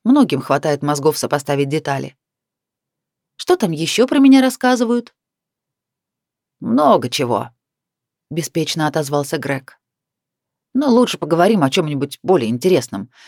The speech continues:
Ты прям нечто. Дерешься неумело, но используешь странную технику". Правда, такое ощущение, что ты увидела приемы по телеку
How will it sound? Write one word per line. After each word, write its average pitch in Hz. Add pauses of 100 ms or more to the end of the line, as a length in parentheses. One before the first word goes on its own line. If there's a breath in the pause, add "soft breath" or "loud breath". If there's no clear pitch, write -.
(160 soft breath)
Ты 262
прям 214
нечто. - (400)
Дерешься 226
неумело, 156 (340 soft breath)
но 120
используешь 139
странную 180
технику". - (460)
Правда, 185
такое 180
ощущение, 185
что -
ты 180
увидела 180
приемы 175
по 185
телеку 170